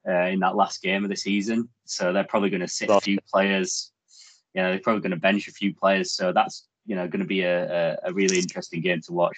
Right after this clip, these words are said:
Speaker 1: But the Giants, for me, well, every game from now on is a must win. Um, I think there's a chance that they could still win two out of three and still get in, depending on what the Saints and the Vikings do. But, um,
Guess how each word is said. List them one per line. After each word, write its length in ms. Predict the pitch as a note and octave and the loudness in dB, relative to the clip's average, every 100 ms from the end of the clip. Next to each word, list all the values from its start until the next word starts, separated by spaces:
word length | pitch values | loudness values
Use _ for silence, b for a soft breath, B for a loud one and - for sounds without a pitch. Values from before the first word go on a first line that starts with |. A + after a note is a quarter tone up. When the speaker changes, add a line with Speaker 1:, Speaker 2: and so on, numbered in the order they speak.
| _ | _
Speaker 1:
But 120 | E2+ | -4
the 80 | F#2 | 0
Giants, 640 | A#2+ A#2 G2+ - - - | 4 4 2 -8 -12 -10
for 60 | - | -6
me, 360 | F2+ F#2 - F#2+ | -2 -2 -2 -2
well, 220 | F2 D#2+ _ b b | -2 -4 _ b b
every 220 | C3+ B2 | 2 2
game 240 | G#2+ G2 F2+ | 2 0 0
from 160 | F2+ | -4
now 160 | F2+ F2 | 0 0
on 80 | F2 | -2
is 140 | E2+ | -4
a 40 | E2 | -4
must 280 | F2+ - | -4 -8
win. 200 | E2 D#2+ - - | -10 -10 -12 -4
Um, 360 | F2 E2 E2 - _ | 0 0 -2 -8 _
I 120 | E2+ | -4
think 160 | G#2 G2 | -2 -2
there's 160 | F2+ | -2
a 60 | F#2+ | -2
chance 280 | - G2+ - | 0 -2 -2
that 60 | |
they 120 | F2+ | -6
could 200 | F2+ F#2 | -6 -8
still 280 | - G#2 F#2+ | -6 -2 0
win 200 | F#2+ F2+ | 0 -2
two 200 | - G2+ | -2 4
out 120 | F#2+ | 4
of 100 | G2 | 2
three 220 | - G2+ G#2 | -2 0 2
and 100 | G2 | 0
still 240 | G2+ G#2 | 0 0
get 200 | G#2+ G#2+ | 2 2
in, 200 | A#2 A#2+ _ _ _ _ - | 0 0 _ _ _ _ -12
depending 320 | F2 G2 F#2+ | 0 2 4
on 200 | F#2+ F2+ | 2 0
what 160 | F#2 - | -4 -2
the 40 | |
Saints 440 | - F#2 F#2+ - | 0 2 0 -2
and 60 | F#2 | -4
the 60 | E2+ | 2
Vikings 560 | F2+ F2+ - F#2 E2+ | 2 2 0 -6 -4
do. 240 | F#2 F2+ E2+ | 0 2 2
But, 280 | F2 E2+ - _ _ _ | 0 0 -2 _ _ _
um, 480 | F2 E2+ E2 E2 | 4 4 4 0